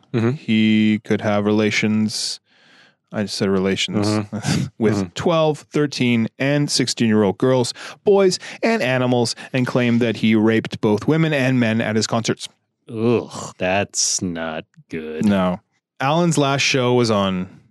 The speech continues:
Speaker 2: June twenty-seventh, nineteen ninety-three,
Speaker 1: Okay.
Speaker 2: at a small club called The Gas Station,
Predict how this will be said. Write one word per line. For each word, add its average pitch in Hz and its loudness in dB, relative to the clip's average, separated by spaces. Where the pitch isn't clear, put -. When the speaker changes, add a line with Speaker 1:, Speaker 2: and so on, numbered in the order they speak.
Speaker 2:
June 175 2
twenty-seventh, 123 0
nineteen 113 0
ninety-three, 101 0
Speaker 1:
Okay. 101 -2
Speaker 2:
at - -8
a - -2
small 139 0
club 113 0
called 107 -2
The 98 -2
Gas 151 0
Station, 139 0